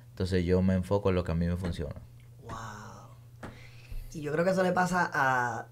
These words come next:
Speaker 2: creo que todo el mundo.
Speaker 1: Sí,
Speaker 2: ¿Me
Speaker 1: sí.
Speaker 2: entiendes? Porque dice, "Ah, pues espérate, si hago estas cosas puedo ganar más".
Speaker 1: Sí,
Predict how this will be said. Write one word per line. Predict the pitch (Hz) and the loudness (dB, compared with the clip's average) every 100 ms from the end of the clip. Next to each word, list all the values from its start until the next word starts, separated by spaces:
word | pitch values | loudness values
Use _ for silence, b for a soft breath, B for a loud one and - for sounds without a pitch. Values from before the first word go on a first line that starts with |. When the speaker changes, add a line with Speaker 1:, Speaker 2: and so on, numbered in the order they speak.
| - - - - - | -20 -20 -20 -20 -12
Speaker 2:
creo | - 180 180 | 0 6 6
que | - 170 | 6 2
todo | - - 202 190 180 | 2 10 12 12 12
el | |
mundo. | 165 165 151 139 107 | 12 8 4 0 -2
Speaker 1:
Sí, | - 85 | -2 0
Speaker 2:
¿Me | 80 | 0
Speaker 1:
sí. | - | 0
Speaker 2:
entiendes? | 85 143 139 | 0 0 2
Porque | 165 165 | 4 4
dice, | 151 | 0
"Ah, | |
pues | 131 123 | -4 -2
espérate, | 156 160 | -2 -2
si | 123 | -6
hago | 117 120 | -6 -6
estas | - 143 | -6 -8
cosas | - 147 160 | -8 -8 -6
puedo | 156 135 | 0 2
ganar | 131 117 | 2 0
más". | 113 147 139 | -4 -4 -6
Speaker 1:
Sí, | - - - | -8 -10 -6